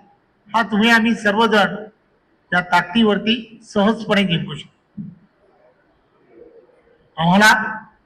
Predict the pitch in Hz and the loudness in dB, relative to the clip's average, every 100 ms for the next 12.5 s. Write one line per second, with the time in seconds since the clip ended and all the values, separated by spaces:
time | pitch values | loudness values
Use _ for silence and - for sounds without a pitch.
0 | _ _ _ 175 196 214 180 165 226 - | _ _ _ 0 4 4 2 0 -2 2
1 | 185 - 233 190 170 185 180 180 196 180 | 0 2 0 0 0 0 2 2 4 2
2 | - - - - _ 233 269 285 247 190 | 0 -10 -16 -20 _ 2 4 2 2 2
3 | 277 254 247 233 233 240 214 214 190 190 | 2 2 -2 2 4 6 6 4 2 0
4 | 165 156 147 147 - - - - _ _ | -2 -4 -10 -14 -16 -18 -20 -20 _ _
5 | _ _ 208 247 233 208 214 247 247 240 | _ _ 2 4 4 4 4 6 6 4
6 | 233 190 190 214 233 214 185 233 220 226 | 2 2 0 4 4 4 2 -2 0 4
7 | 247 247 240 240 220 180 - - _ _ | 4 2 0 0 2 0 -2 -18 _ _
8 | _ _ 196 220 277 208 - - - - | _ _ 2 6 6 4 0 -6 -14 -20
9 | _ _ - 175 220 254 233 247 - 190 | _ _ -6 0 2 4 2 -2 0 2
10 | 190 196 175 165 165 151 151 160 - - | 2 2 -2 -2 -2 0 -2 -4 -10 -20
11 | _ _ _ _ _ _ _ _ - 175 | _ _ _ _ _ _ _ _ -2 0
12 | 170 175 214 220 | 2 2 4 4